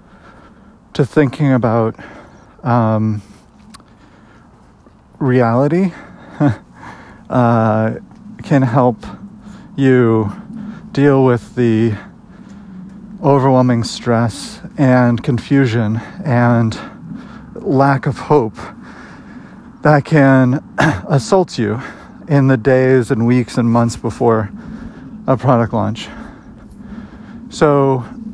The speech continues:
<clears throat> um, I just want to say that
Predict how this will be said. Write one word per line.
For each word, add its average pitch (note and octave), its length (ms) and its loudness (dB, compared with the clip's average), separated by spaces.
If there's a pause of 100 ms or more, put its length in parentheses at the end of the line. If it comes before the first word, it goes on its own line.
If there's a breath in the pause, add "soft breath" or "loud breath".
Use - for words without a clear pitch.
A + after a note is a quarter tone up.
(180)
<clears throat> - 1200 -8
um, C3 720 2 (1500 loud breath)
I E3+ 120 2
just G3+ 180 2
want G#3+ 120 4
to F3 40 2
say D#3+ 260 2
that C3+ 300 4